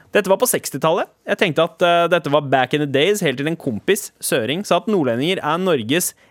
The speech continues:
N-ordet. Ehm, altså sjokk og vantro. Er dette sant?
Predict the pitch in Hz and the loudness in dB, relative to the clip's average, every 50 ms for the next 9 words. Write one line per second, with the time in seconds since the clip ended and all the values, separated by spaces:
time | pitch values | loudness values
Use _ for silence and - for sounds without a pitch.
0 | _ _ - 143 139 131 131 135 135 - - 156 160 170 170 185 240 262 170 120 | _ _ -4 -2 -2 -2 -2 -4 -6 -6 -6 -6 -4 -2 0 2 2 0 0 -4
1 | - _ _ _ _ - - - - - - _ _ - 160 165 165 165 170 170 | -10 _ _ _ _ -20 -20 -20 -20 -20 -20 _ _ -2 0 0 2 2 2 0
2 | 170 165 165 170 170 - - - 185 190 185 - - 226 - - - - - 226 | 0 -2 -2 -4 -6 -6 -2 -2 -2 -2 0 0 -2 -2 -2 -4 -6 -2 -2 -2
3 | 226 - - - 196 202 202 196 170 131 - - - 101 98 - _ - 185 226 | -2 -2 -4 -2 -2 2 2 2 0 0 -4 -4 -6 -6 -8 -8 _ 0 2 2
4 | 247 233 - 240 - - - 311 403 - - - - | 2 0 -2 -6 -2 0 0 0 0 -2 -6 -10 -14